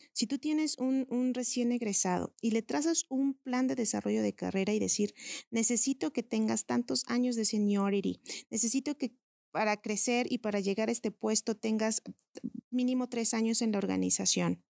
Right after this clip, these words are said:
por ejemplo, ¿no? Y que hayas elevado y que ya tengas, por ejemplo, una especialidad en este y este tema, si te gustaría llegar a ese puesto. Y aparte que en tus evaluaciones de desempeño tengas sobresaliente o que tengas cumple mínimo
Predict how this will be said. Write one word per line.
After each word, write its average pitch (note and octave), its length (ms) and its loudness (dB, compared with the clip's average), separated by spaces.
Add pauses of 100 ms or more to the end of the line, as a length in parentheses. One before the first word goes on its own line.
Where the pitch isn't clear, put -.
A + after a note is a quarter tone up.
por F3+ 120 0
ejemplo, G3+ 540 -2 (380)
¿no? A#3+ 200 0 (200)
Y A#3 140 -2
que A#3+ 160 -2
hayas B3+ 360 0
elevado A3 720 0
y A3 120 -4
que A3 140 -2
ya G#3 100 0
tengas, A3 320 -2
por F#3+ 100 -2
ejemplo, G#3+ 340 0
una G#3+ 120 2
especialidad G3 720 0
en G#3+ 160 0
este G#3+ 220 0
y G3+ 100 0
este G#3 180 0
tema, G3 320 0
si - 140 2
te G3 100 -2
gustaría F#3+ 380 0
llegar G3 280 -2
a G3 40 0
ese F#3+ 160 0
puesto. A3+ 500 0 (1900)
Y A#3 100 2
aparte A3+ 440 -2
que G#3+ 100 -2
en G3 60 0
tus G#3 160 4
evaluaciones G#3 540 2
de A#3+ 80 2
desempeño G3+ 680 2
tengas G#3 380 0
sobresaliente G3 760 2
o F#3+ 80 -2
que F#3+ 80 -4
tengas G3 380 0
cumple G#3 400 -2
mínimo G3 500 2